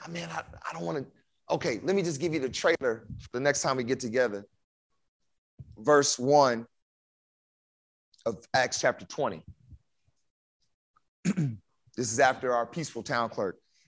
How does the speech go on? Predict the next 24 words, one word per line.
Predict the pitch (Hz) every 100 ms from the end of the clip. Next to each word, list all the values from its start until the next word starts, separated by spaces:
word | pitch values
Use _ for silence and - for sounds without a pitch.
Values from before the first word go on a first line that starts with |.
| _ _ _ -
"And | 131
after | 135 151 156
the | 135
uproar | - 151 151 135
was | 120 -
ceased, | - 135 - -
Paul | 160 139 131
called | 131 151 135 127
unto | 120 131
him | 120
the | 113
disciples, | 104 - 127 135 151 156 - - _ _ _ _
embraced | 110 110 135 165 -
them, | 185 190 - _ _ _ _ _ 104
and | 107
then | 107 104
adios." | 113 127 123 98 - - - _ - -
<laughs> | 240 - 214
I'm | 147
out. | 143 123 120 - - - - - 523 571 - - -
<laughs> | - _ _ _ _ _ - - _ _ _ -
I | 160
love | 190 233
that. | 156 104